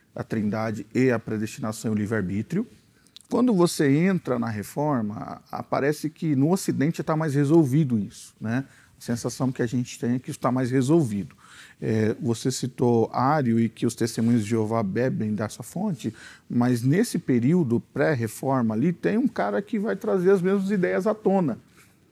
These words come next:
Então, volta ao assunto, né? Porque é isso, né? O assunto é discutido, ele amaina, dá uma ba-, dá uma baixada, volta,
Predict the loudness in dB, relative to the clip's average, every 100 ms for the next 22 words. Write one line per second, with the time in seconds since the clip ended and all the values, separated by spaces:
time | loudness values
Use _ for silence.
0 | _ _ -4 0 4 4 4 -2 _ -4
1 | 0 6 8 8 8 4 4 0 -4 -4
2 | -6 -2 -2 0 4 6 10 10 8 4
3 | -2 2 2 0 -14 _ _ _ _ _
4 | _ 0 2 4 4 2 4 2 6 8
5 | 10 10 8 4 -20 _ -14 4 8 10
6 | 10 8 8 8 8 6 6 6 4 4
7 | 4 4 4 2 0 2 4 6 8 6
8 | 8 8 10 12 10 6 6 6